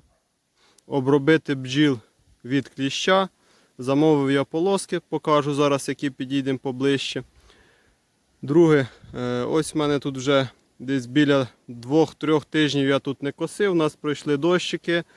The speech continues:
і, е, піднялася трава, плюс деревцята, це все, е, треба прокосити сьогодні. Ну і, е,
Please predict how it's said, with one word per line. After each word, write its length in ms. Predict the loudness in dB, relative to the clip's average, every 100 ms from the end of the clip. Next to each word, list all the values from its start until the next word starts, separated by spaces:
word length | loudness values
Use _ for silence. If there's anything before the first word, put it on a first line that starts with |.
| -20 -20 _ _ -8
і, 420 | -2 0 2 2
е, 880 | 2 -2 -6 _ _ -20 _ -10 -10 -8
піднялася 600 | -2 2 4 2 0 -6
трава, 560 | -4 -2 0 0 -2 -8 _
плюс 220 | -6 -6
деревцята, 800 | 0 2 2 2 0 0 -2 -10 _
це 180 | -8 -6
все, 340 | -4 -2 -2 -2 _ _ _ _ _ -6
е, 160 | -4 0
треба 320 | 2 4 2
прокосити 680 | -2 -4 -4 0 -2 0 -4
сьогодні. 640 | -2 0 2 2 0 -4 _ _ _ _ _ _ _
Ну 280 | -4 2 2
і, 220 | 2 2
е, 180 | 2